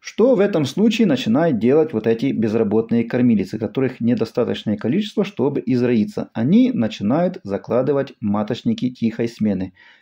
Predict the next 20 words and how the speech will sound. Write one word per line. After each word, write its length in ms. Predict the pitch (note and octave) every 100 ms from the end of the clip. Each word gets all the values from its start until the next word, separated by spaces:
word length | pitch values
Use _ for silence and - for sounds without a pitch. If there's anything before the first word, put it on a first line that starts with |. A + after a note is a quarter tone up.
| _
А 100 | B2
эти 200 | B2 A#2+
маточники 640 | G#2+ B2 - - G#3+ A3+
тихой 240 | G#3+ A3 G#3+
смены, 340 | - G3+ F#3+
по 120 | F3
сути, 280 | G2 D3+ E3+
это 300 | - B2 C3+
роевые 540 | G#2+ F#2+ G2 A2+ B2+ -
маточники. 760 | A#2+ B2+ B2 G2+ G2+ - - A2+
То 100 | B2
есть 120 | A2
механизм 480 | B2 B2 C#3+ G#3+ G#3
один 340 | A#2+ G2+ B2+ E3+
и 160 | -
тот 260 | D#3+ D#3+ A2+
же, 100 | -
только 340 | - B2 C#3+ -
разные 480 | C#3 D3+ C3 C#3+ C3
условия. 600 | D#3+ - D3+ F#2+ -